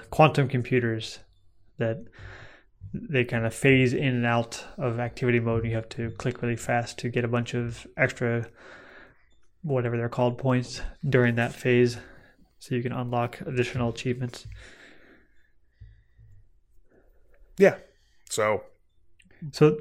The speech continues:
Speaker 2: don't try and play this on your phone, 'cause you'll have a better experience someplace else.
Speaker 1: Yeah, definitely. I haven't, so far I've only done one game at a time, but it, it uses your local browser cache, so you can't really have multiple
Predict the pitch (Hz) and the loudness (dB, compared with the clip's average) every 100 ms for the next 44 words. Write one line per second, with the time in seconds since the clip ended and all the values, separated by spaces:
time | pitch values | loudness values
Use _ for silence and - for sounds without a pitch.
0 | - 151 151 151 151 - 147 139 127 139 | 4 10 10 8 2 4 6 6 4 4
1 | 131 131 131 127 117 110 - 120 107 101 | 6 6 6 2 2 0 2 2 2 -2
2 | 92 - 110 95 - - _ _ _ _ | -8 -8 -6 -4 -6 -8 _ _ _ _
3 | - 113 98 95 98 98 95 - 101 92 | -6 -2 0 0 2 2 0 -2 -4 -4
4 | 87 104 104 92 - 85 - - - 139 | -6 -8 -6 -6 -8 -12 -14 -20 -4 -2
5 | 117 120 - - - - - - - - | -2 -6 -10 -10 -12 -14 -20 -20 -20 -20
6 | - - - _ _ _ _ _ _ _ | -20 -20 -20 _ _ _ _ _ _ _
7 | _ - _ _ _ _ _ - 123 147 | _ -20 _ _ _ _ _ -4 4 6
8 | 147 123 - - - - _ - 165 170 | 6 2 -6 -14 -20 -20 _ 4 8 10
9 | 160 160 147 131 131 127 127 120 120 123 | 12 12 12 12 6 6 4 4 2 2
10 | 120 123 120 117 - 123 143 151 139 - | 2 2 2 0 -2 -2 0 0 -4 -14
11 | _ _ - 123 - - _ _ _ _ | _ _ -6 -6 -8 -18 _ _ _ _
12 | _ _ - - - - 147 - 143 143 | _ _ -20 -20 -8 0 0 4 4 8
13 | 170 160 127 131 131 127 127 131 127 127 | 8 8 4 6 8 8 6 4 6 6
14 | 127 123 135 131 - - 120 - 127 131 | 4 -2 -2 -2 -2 -8 -6 -6 -6 -6
15 | 120 117 120 120 - 120 120 120 | -4 -2 -2 -4 -2 0 0 -4